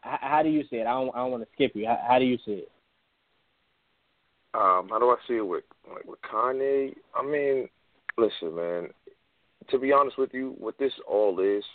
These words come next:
Speaker 2: and what all society is today, and it's, it's throwing with racism, but it's also,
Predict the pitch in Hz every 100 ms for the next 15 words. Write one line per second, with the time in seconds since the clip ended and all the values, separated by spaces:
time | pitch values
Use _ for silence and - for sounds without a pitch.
0 | - - 82 80 87 82 95 92 87 90
1 | 90 - 87 90 92 - _ _ _ _
2 | _ - 92 95 - - 110 - - 117
3 | 120 120 113 101 - 95 113 120 117 117
4 | 123 120 - 90 92 101 107 - 117 107
5 | 104